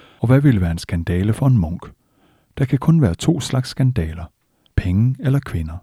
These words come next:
Penge. Vi kan ikke skabe en skandale med penge, for han har forladt livet som lægmand og al den luksus, han havde som prins. Han ejer ingenting.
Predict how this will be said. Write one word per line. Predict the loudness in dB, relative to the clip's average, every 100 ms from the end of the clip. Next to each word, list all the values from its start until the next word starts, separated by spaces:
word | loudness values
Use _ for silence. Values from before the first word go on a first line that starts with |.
| _ _ _ _ _ _ _ _ _ _ -6
Penge. | 2 4 4 2 _ _ _ _ -2
Vi | 0
kan | 2
ikke | 0
skabe | 0 2 4 2
en |
skandale | 0 -4 0 0 2
med | 0 0
penge, | 0 2 2 -2 _ _ _
for | 0
han | 2
har | 4
forladt | 2 2 0 0 0
livet | 2 2
som | 0 0
lægmand | 2 4 4 4 0 -4 -20 _
og | 0 2
al | 4
den | 4 4
luksus, | 4 2 0 0
han | 2 4
havde | 4
som | 4 0
prins. | 0 -4 -10 -12 -16 _ _ _ _ _ _ _ _
Han | -8
ejer | -6 -4 -2
ingenting. | 4 4 4 -2 -10